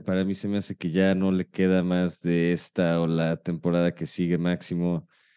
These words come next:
Eh, yo creo que el otro día justo comentábamos ahí en el chat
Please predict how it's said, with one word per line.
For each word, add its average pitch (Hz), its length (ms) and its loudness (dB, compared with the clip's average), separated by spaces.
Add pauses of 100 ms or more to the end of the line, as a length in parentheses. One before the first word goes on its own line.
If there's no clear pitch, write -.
(280)
Eh, 87 800 4
yo 92 160 0
creo 95 180 2
que 90 400 4
el 92 100 2
otro 98 220 0
día 101 140 4
justo 98 360 -4
comentábamos 92 640 2
ahí 90 120 4
en 90 80 2
el 90 120 0
chat 92 380 0